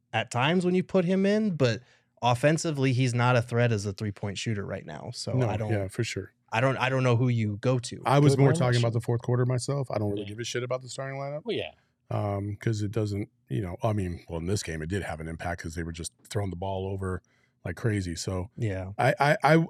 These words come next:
Speaker 2: I would have opted for, like I said, a little bit more size. I probably would have went K B D in that fourth quarter, um, just because of the physical matchup on defense.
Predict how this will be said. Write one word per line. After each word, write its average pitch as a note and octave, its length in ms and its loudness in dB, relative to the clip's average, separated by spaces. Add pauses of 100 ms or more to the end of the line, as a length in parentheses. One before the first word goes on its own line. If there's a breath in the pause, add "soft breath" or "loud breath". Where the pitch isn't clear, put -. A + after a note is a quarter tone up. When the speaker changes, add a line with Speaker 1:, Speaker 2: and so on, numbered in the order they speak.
Speaker 2:
I D#3+ 140 8
would F#3 160 10
have D#3+ 140 6
opted C3 400 4
for, A#2+ 220 4
like G#2 240 0
I A2 120 0
said, E2+ 240 -8
a F#2+ 120 -4
little A2+ 180 -2
bit A#2+ 120 -4
more G#2 160 -6
size. G2 480 -4
I A#2 100 -2
probably A#2+ 320 2
would A2 160 -2
have A#2 100 -4
went A#2+ 180 -6
K B2 180 -2
B A#2+ 160 -8
D A#2+ 240 -6
in A#2+ 80 -8
that B2 180 -6
fourth B2 240 -4
quarter, B2 380 -4 (480)
um, F#2+ 260 -2
just G2+ 280 -2
because G2 560 -4
of G2+ 120 -4
the G#2 80 -6
physical G#2+ 420 -2
matchup G#2+ 480 -2
on G#2+ 160 -2
defense. A#2+ 540 0